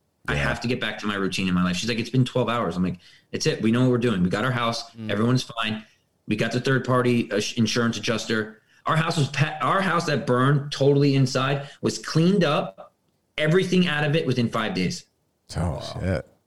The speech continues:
Speaker 1: Oh,
Speaker 2: Wow.
Speaker 1: and we were fucking keeping it moving. And that was it. And I was like, "We're gonna rebuild this fucking house better. We're gonna make money on this house.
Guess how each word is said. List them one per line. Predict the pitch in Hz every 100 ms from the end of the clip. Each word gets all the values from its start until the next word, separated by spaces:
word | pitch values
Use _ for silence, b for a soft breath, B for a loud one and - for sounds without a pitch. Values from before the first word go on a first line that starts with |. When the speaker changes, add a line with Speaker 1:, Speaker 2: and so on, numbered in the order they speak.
| _ -
Speaker 1:
Oh, | -
Speaker 2:
Wow. | 143 139 110
Speaker 1:
and | 123 127
we | 151
were | 143 - 170
fucking | 147 135
keeping | 123 165 151 147
it |
moving. | 123 110 87 87 B B
And | 127 131
that | 139
was | 139 175
it. | 90
And | 98
I | 117
was | 120
like, | 123 95
"We're | 110
gonna | 113 104
rebuild | 107 135 156 151
this | 151
fucking | 151 143
house | 143 143
better. | 139 139 175 185 B B B
We're | 107
gonna | 107 110
make | 131
money | 135 139 143
on |
this | 143 143
house. | 143 175 180